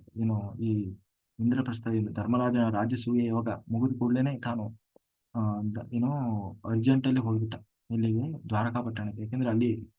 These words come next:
ಆ, ಆಕ್ರಮಣ ಮಾಡಿದ್ದಾನೆ ಸಾಲ್ವರಾಜ ಅಂತ ಹೇಳಿ. ಅದೇ ಸಮಯದಲ್ಲಿಯೇ ಇಲ್ಲಿ, ಆ, ದ್ರೌಪದಿಯ ವಸ್ತ್ರಾಪಹರಣ ಜೊತೆಗೆ ಅವ್ರನ್ನೆಲ್ಲ ಸಂಪೂರ್ಣವಾಗಿ ಒಂದು ಬಾರಿ ಅಲ್ಲ, ಒಂದು ಸಾರಿ, ಆ, ಎಲ್ಲವನ್ನ ಕಳ್ಕೊಳ್ತಾನೆ.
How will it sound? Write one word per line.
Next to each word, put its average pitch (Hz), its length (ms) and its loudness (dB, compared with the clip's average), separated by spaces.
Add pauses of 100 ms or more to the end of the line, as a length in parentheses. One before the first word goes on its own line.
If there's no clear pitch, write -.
(420)
ಆ, 117 40 -4
ಆಕ್ರಮಣ 117 520 2
ಮಾಡಿದ್ದಾನೆ 107 440 2
ಸಾಲ್ವರಾಜ 98 480 -6 (360)
ಅಂತ 110 160 -2
ಹೇಳಿ. 104 340 -6 (540)
ಅದೇ 113 180 2
ಸಮಯದಲ್ಲಿಯೇ 123 640 0 (320)
ಇಲ್ಲಿ, 110 400 2 (480)
ಆ, 101 380 -2
ದ್ರೌಪದಿಯ 104 520 -2
ವಸ್ತ್ರಾಪಹರಣ 98 680 -4 (680)
ಜೊತೆಗೆ 107 400 -4
ಅವ್ರನ್ನೆಲ್ಲ 107 720 -2 (600)
ಸಂಪೂರ್ಣವಾಗಿ 110 640 2
ಒಂದು 110 300 2
ಬಾರಿ 110 260 2
ಅಲ್ಲ, 98 120 -8 (180)
ಒಂದು 123 300 2
ಸಾರಿ, 113 580 2 (240)
ಆ, 107 260 0 (100)
ಎಲ್ಲವನ್ನ 120 400 4
ಕಳ್ಕೊಳ್ತಾನೆ. 113 580 -4